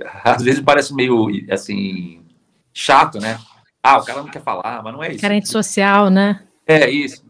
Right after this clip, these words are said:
Speaker 1: Mas não é, porque precisa ficar quieto, né? Então, é, tem esses cuidadinhos, assim. Agora, em época que eu não tô fazendo nada, eu, vida normal, né? Pra não noiar também, né?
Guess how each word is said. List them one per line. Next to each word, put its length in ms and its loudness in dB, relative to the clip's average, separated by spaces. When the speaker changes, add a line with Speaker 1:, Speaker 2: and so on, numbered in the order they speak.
Speaker 1:
Mas 140 -10
não 140 -8
é, 140 -6
porque 180 -8
precisa 320 -8
ficar 320 -8
quieto, 320 -8
né? 140 -14
Então, 220 -2
é, 100 0
tem 180 -4
esses 160 -6
cuidadinhos, 720 0
assim. 500 -4
Agora, 920 2
em 420 -10
época 440 -10
que 120 -10
eu 60 -4
não 120 -4
tô 160 -14
fazendo 260 -4
nada, 280 2
eu, 260 -2
vida 220 -2
normal, 400 0
né? 180 -6
Pra 160 2
não 120 -4
noiar 360 2
também, 280 -8
né? 140 -8